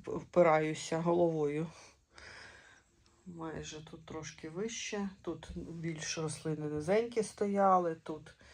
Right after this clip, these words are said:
дерева і високі інжири. Так.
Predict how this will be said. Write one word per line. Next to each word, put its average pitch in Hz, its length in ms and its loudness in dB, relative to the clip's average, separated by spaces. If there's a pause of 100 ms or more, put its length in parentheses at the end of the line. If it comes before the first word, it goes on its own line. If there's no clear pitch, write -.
(400)
дерева 214 720 2 (160)
і 156 200 -12
високі 160 540 -8
інжири. 196 580 -4 (1600)
Так. 247 580 8